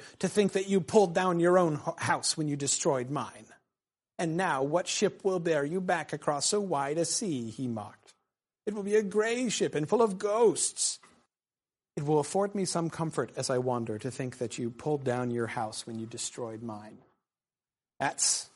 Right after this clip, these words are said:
what he takes pleasure in. That's what he takes comfort in. And he shows the same perspective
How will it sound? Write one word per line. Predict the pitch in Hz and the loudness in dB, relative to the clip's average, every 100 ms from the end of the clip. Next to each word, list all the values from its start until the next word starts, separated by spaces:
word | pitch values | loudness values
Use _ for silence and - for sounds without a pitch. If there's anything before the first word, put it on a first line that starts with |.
| _ _ _ _ _ - | _ _ _ _ _ -6
what | 143 | -4
he | 143 | -2
takes | 139 123 | -4 -4
pleasure | - 147 127 123 | -4 -4 -2 -4
in. | 117 | -8
That's | 117 - | -10 -8
what | 131 | -6
he | 135 | -6
takes | - 120 | -6 -6
comfort | - 143 135 123 | -6 -6 -4 -4
in. | |
And | 120 127 | -4 -4
he | 139 160 | -2 -4
shows | 143 156 151 | 0 0 0
the | 151 | 0
same | - 147 151 | -2 -2 -2
perspective | 151 - 165 156 165 165 | -4 -2 -4 0 -4 -4